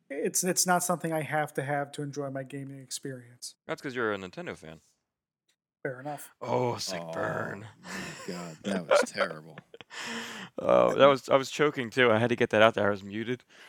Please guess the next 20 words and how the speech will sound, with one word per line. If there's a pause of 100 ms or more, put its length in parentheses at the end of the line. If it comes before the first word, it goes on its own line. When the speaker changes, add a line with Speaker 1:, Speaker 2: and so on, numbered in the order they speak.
(920)
Speaker 3:
Oh.
Speaker 2:
<sighs> (460)
Ah,
yeah. (340)
Speaker 1:
But,
Speaker 2:
Anyway.
Speaker 1:
but
they
patched
out
a
lot
of
it
in,
in
Breath
of
the
Wild.